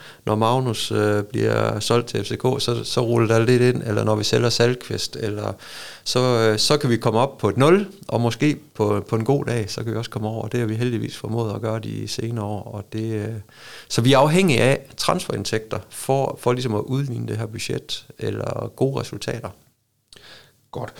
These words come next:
Speaker 2: Og, øh, medmindre du har yderligere stykker omkring det her vindue, transfervindue, så har jeg lige et par enkelte ting omkring sommertransfervinduet, fordi du, øh, du holder jo sjældent fri,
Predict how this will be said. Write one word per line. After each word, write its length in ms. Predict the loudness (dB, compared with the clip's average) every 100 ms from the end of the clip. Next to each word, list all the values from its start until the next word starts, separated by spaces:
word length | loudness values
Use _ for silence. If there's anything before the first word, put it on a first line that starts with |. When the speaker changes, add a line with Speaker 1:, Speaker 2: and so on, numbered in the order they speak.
| -18 -20 -20 _
Speaker 2:
Og, 320 | 2 4 4 4
øh, 220 | 4 2
medmindre 640 | 0 -2 0 2 4 4
du 100 | 4
har 120 | 4 4
yderligere 340 | 6 6 6
stykker 280 | 4 2 4
omkring 360 | 4 2 0 2
det 80 | 2
her 120 | 4
vindue, 220 | 2 0
transfervindue, 580 | 0 0 2 2 2 4
så 120 | 4
har 160 | 4 4
jeg 120 | 4
lige 100 | 2
et 60 |
par 100 | 2
enkelte 280 | 2 2 0
ting 200 | -2 -2
omkring 380 | -6 -4 -2 0
sommertransfervinduet, 760 | 2 2 2 -2 0 0 0
fordi 180 | 0 -2
du, 300 | -2 0 0
øh, 160 | 0 0
du 80 | 0
holder 160 | 2 2
jo 80 |
sjældent 320 | 2 2 2 0
fri, 160 | -2